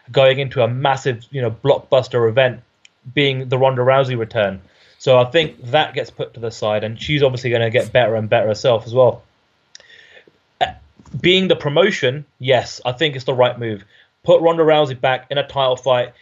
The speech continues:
If she wins, you're able to once again promote Ronda Rousey as a U F C champion. That does wonders in terms of media exposure. The media outlets don't wanna cover you. It is a bit of a roll of the dice, though. If Ronda Rousey isn't able to win,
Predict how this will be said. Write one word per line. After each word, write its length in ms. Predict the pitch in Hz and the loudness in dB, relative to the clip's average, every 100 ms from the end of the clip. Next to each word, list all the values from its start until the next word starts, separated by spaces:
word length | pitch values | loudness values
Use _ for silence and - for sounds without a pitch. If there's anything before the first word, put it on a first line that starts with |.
| _ | _
If 120 | - - | -18 -12
she 100 | 135 | -2
wins, 480 | 170 175 160 - | 2 2 -2 -8
you're 120 | 135 135 | -2 0
able 180 | 135 | -2
to 100 | 127 | -6
once 320 | 113 135 143 151 | -2 0 0 -2
again 240 | 135 127 | -2 -2
promote 460 | 131 127 135 131 - | -4 -2 0 -2 -4
Ronda 240 | 135 131 | -2 0
Rousey 480 | 127 127 123 127 - | 2 2 2 -4 -2
as 140 | 131 123 | -2 -2
a 80 | |
U 160 | 120 135 | 0 2
F 120 | 127 | 2
C 120 | 135 | -4
champion. 560 | 120 131 123 127 131 123 - - _ | -4 -2 -2 -2 -4 -4 -16 -20 _
That 220 | 135 143 | -2 0
does 140 | 151 123 | -6 -2
wonders 460 | 127 135 127 127 | -2 -2 -2 -6
in 100 | 127 | -6
terms 220 | 127 123 | -8 -8
of 100 | 113 | -8
media 320 | 117 139 131 123 | -8 -4 -2 -2
exposure. 560 | 123 135 131 120 127 | -2 2 2 4 0
The 100 | 113 | 0
media 300 | 117 123 120 | -2 0 2
outlets 200 | 120 117 | 0 -2
don't 100 | 127 | -2
wanna 140 | - - | -4 0
cover 260 | 139 120 | 0 0
you. 300 | 110 117 120 - - _ _ _ - | 0 -2 -4 -10 -20 _ _ _ 0
It 160 | 139 | 2
is 140 | 156 156 | 4 2
a 60 | |
bit 140 | 123 156 | 2 4
of 100 | 147 | 4
a 60 | |
roll 200 | 147 143 | 4 4
of 60 | 135 | 2
the 60 | 131 | 2
dice, 320 | 131 123 123 | 2 2 0
though. 240 | 110 98 - - - | -4 -4 -10 -20 -6
If 220 | 120 117 | -6 0
Ronda 220 | 156 160 | 2 4
Rousey 500 | 160 165 160 147 143 | 4 4 2 -2 -2
isn't 220 | 143 143 | -2 0
able 220 | 143 143 127 | 0 0 -4
to 120 | 139 | -4
win, 460 | 127 143 127 117 | 2 2 0 -8